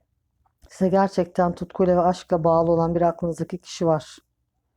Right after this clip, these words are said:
Böyle buram buram size karşı yanan bir aklınızdaki kişi var arkadaşlar. Buram buram demişken hadi gelin bir alev kartlarıyla devam edelim.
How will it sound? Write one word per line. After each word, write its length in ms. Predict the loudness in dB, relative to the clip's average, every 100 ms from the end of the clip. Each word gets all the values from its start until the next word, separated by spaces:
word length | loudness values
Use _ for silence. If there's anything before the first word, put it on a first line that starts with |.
| _ _ -20 -4
Böyle 320 | 0 0 0
buram 380 | 0 2 2 2
buram 320 | 2 2 0
size 220 | 0 -2
karşı 360 | 2 0 0 0
yanan 320 | 0 0 0
bir 80 | 2
aklınızdaki 560 | 0 -2 -6 -6 -10 _
kişi 320 | -12 -6 0
var 260 | 0 -2 -2
arkadaşlar. 760 | -2 -2 -4 -4 -4 -12 -14 _ _ _ _ _ _ _ _ -4
Buram 280 | 0 0 2
buram 260 | 0 2
demişken 560 | 0 -2 -4 -2 -2 -4
hadi 240 | -4 -2 0
gelin 320 | 2 2 0
bir 100 | 0
alev 260 | 2 2 0
kartlarıyla 640 | -2 -2 -2 0 0 0
devam 340 | 0 0 0
edelim. 320 | 0 0 -2